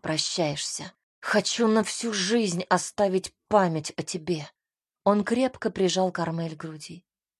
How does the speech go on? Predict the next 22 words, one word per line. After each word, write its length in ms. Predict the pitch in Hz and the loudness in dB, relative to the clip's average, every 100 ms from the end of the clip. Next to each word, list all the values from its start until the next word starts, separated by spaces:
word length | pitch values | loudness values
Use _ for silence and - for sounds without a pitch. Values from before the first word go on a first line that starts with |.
| _ _ _ | _ _ _
Она 260 | 185 208 240 | 2 4 4
услышала, 600 | 240 254 294 - 240 214 | 0 0 0 0 0 0
как 340 | 214 202 165 | -2 -4 -4
бешено 640 | 147 226 254 240 220 202 | -4 2 2 2 -2 -4
колотится 640 | 190 196 185 214 196 185 190 | -2 -2 0 -2 -4 -8 -8
сердце 540 | - - 214 - - | -6 -4 -4 -6 -14
Сашки, 680 | 151 - 170 165 - - 160 - - | -12 -8 -8 -8 -10 -12 -16 -16 -12
почувствовала 720 | 180 - 226 202 - 160 160 | -10 -8 -8 -10 -10 -6 -6
его 300 | 156 165 170 | -6 -6 -6
дрожащие 640 | 160 165 160 170 - 175 170 | -4 -4 -4 -4 -6 -6 -8
руки. 440 | 165 156 - - _ _ _ - | -12 -14 -20 -20 _ _ _ 0
Он 260 | 208 202 | 0 0
чуть 300 | 190 226 - | -2 -4 -4
отстранился, 920 | - 190 - 196 196 208 233 220 - 160 | -6 -6 -6 -4 -2 -4 -6 -8 -12 -10
посмотрел 560 | 147 175 180 196 180 | -8 -6 -6 -6 -8
в 60 | 175 | -6
глаза 540 | 175 180 175 214 185 _ - | -4 -4 -2 -4 -4 _ -4
и 80 | 196 | -2
приник 580 | 190 196 208 226 - | 2 2 4 0 -2
к 60 | - | -4
её 220 | 190 185 | 0 0
губам. 520 | 170 175 170 156 151 | 0 -4 -4 -8 -12